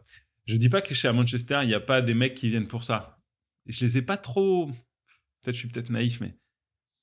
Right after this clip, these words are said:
je les ai jamais vus. Enfin, ouais, si, j'en ai vu quand même. Des mecs qui venaient pour ça.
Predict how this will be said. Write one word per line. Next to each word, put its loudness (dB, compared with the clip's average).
je 0
les 6
ai 4
jamais 0
vus. -6
Enfin, -2
ouais, -6
si, -8
j'en -8
ai -8
vu -10
quand -14
même. -14
Des -2
mecs 0
qui -4
venaient 0
pour -10
ça. -4